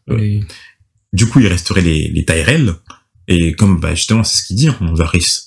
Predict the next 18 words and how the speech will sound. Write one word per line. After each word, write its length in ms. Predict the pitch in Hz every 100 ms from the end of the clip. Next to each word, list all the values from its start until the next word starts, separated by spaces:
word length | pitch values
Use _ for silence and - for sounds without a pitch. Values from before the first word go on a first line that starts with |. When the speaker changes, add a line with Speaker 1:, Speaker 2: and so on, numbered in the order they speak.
| _ -
Speaker 1:
euh, 360 | 78 78 76
c'est 180 | - -
que, 460 | 80 78 76 73 76 _ _ _
bon, 100 | 95
pour 120 | 87 95
l'instant, 200 | - 117
les 140 | 107
Tyrell, 340 | 92 85 101
ils 100 | 90
sont 200 | 80 85
pas 100 | 78 92
engagés, 520 | 90 92 139 277 _ _
donc 180 | 95 95
vaudrait 320 | 92 101 95
mieux, 440 | 95 113 135 143 139 _ _ -
euh, 520 | 69 87 85 82 78 78
comment 220 | 87 82
dire, 280 | 80 85 -